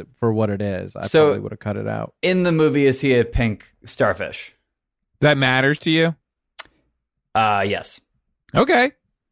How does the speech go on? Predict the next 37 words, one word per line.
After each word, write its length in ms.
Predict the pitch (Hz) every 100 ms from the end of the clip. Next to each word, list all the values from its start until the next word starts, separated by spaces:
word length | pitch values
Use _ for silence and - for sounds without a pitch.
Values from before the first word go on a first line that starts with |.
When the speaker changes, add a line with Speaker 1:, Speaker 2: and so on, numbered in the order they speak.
| _ _ _ -
Speaker 3:
It's 160 | 139 -
just, 380 | 147 147 - -
like, 200 | 139 131
kind 200 | 147 135
of 60 |
a 60 | 127
weird 340 | 117 127 127 117
thing 340 | 127 127 120 - -
to 60 | 120
ask, 520 | 120 120 110 - _ -
but, 260 | 113 110 -
uh, 240 | 113 113
yeah, 300 | 117 143 123
he 220 | 120 127
is. 400 | 135 101 90 - _ _
So 360 | - 110 110 107
is 100 | 107
that 280 | 110 107 110
good 220 | 127 165
or 120 | 160
bad 400 | 127 127 120 110
to 100 | 120
you? 280 | 95 80 - _ _ _ -
Speaker 2:
I 20 |
think 180 | - 160
I'm 140 | 160 123
just, 280 | 123 - - _ _
<clears throat> 300 | _ _ -
I 40 | 180 - - 120 110 - _ _ _ _ -
think 80 | 143
I'm 100 | 147
just 120 | 131
not, 260 | 139 131 -
I'm 160 | 113 120
kinda 280 | - 123 117
confused 580 | 123 117 123 113 104 120
on 400 | 110 104 98